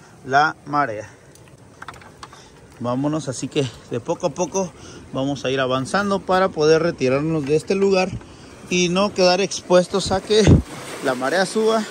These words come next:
y quedemos atrapados. Sí, mis amigos, podemos quedar atrapados aquí y queremos evitar eso. A ver,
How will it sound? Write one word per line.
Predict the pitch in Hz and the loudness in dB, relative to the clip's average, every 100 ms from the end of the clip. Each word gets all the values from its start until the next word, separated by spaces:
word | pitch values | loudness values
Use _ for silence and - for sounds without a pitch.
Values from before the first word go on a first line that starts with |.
| - | -10
y | 165 | -6
quedemos | 156 160 190 190 - | -2 0 0 -4 -4
atrapados. | 131 139 143 120 135 151 160 143 | -2 -2 -2 -2 -2 0 -2 -4
Sí, | 185 240 | -6 -6
mis | 208 | -6
amigos, | 196 170 151 | -6 -6 -8
podemos | 135 151 175 | -6 -6 -8
quedar | - - 170 | -10 -8 -6
atrapados | 170 135 139 175 160 | -6 -8 -6 -4 -4
aquí | 143 214 247 - - - - | -6 -12 -12 -16 -20 -20 -14
y | 147 | -8
queremos | 139 156 165 | -4 -4 -4
evitar | 151 139 135 | -6 -6 -6
eso. | 123 - - | -8 -10 -16
A | 110 | -12
ver, | 110 | -10